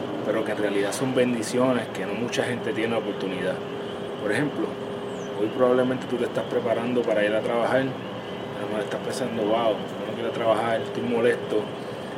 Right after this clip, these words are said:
cuando la realidad es que hay tantas personas que desearían tener el trabajo que tú tienes, que no son tan privilegiados, eh, o privilegiadas de tener, eh, la dicha de trabajar hoy. Y a lo mejor estás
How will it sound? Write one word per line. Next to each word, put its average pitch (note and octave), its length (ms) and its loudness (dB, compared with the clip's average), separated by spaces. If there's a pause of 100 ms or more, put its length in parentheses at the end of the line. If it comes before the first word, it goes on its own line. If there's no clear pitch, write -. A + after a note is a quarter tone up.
cuando A2+ 220 0
la A2 100 4
realidad A2+ 280 2
es - 40 -4
que D#3+ 80 2
hay C#3+ 80 2 (160)
tantas C#3 360 0
personas C#3+ 440 2 (100)
que A2+ 220 0 (680)
desearían A#2 720 4 (440)
tener G#2+ 240 0
el G#2+ 100 -2
trabajo A2 380 2
que A#2 60 4
tú G#2 100 0
tienes, G2+ 280 0 (420)
que G2+ 80 -2
no A2 80 -2
son C3 200 0
tan C#3 180 4
privilegiados, A#2+ 760 4 (720)
eh, G#2 260 4
o G2 80 2
privilegiadas G#2 720 2
de G#2 80 2
tener, G2+ 360 0 (440)
eh, - 320 0
la F#2 140 0
dicha B2 340 4
de G#2+ 120 4
trabajar G2+ 440 2
hoy. G2+ 120 2 (840)
Y - 20 -2
a G2+ 60 -2
lo G#2+ 100 0
mejor A2+ 440 6 (440)
estás A2+ 460 2